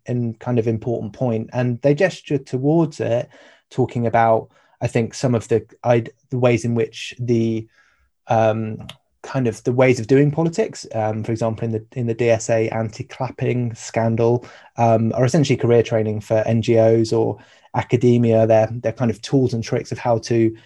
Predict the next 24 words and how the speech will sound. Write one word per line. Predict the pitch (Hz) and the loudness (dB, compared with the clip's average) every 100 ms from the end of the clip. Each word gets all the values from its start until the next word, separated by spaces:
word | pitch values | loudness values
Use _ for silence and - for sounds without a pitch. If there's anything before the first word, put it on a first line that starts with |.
| _ _ _ | _ _ _
um, | 117 113 113 113 - _ - | 2 2 0 -4 -10 _ -2
navigate | 139 123 117 104 110 104 | 0 2 0 -2 -2 -2
bureaucracies. | 123 135 143 123 - 110 - | 0 0 0 -6 -4 -6 -4
But | - | 0
I | - | 2
think | 175 160 131 | 2 -2 2
this | 139 - - | 0 0 -4
is | 135 123 | -4 -2
one | 120 127 123 | 0 0 0
of | 107 - | -4 -6
the, | 117 113 113 113 _ _ _ _ _ - | -4 -2 -2 -6 _ _ _ _ _ 2
um, | 117 113 113 110 | 2 4 -2 -2
if | 147 | 0
you | 180 | 2
wanna | 160 143 | 4 2
kind | 147 127 | 2 -2
of | - | 2
say, | 123 113 | 2 4
"Okay, | 120 120 | 2 2
what's | 131 - | 0 0
gonna | 135 | -4
happen | 117 143 - 113 | -2 -4 -2 -4
to | 107 - | -2 -2
this | 113 104 - | -2 -2 -12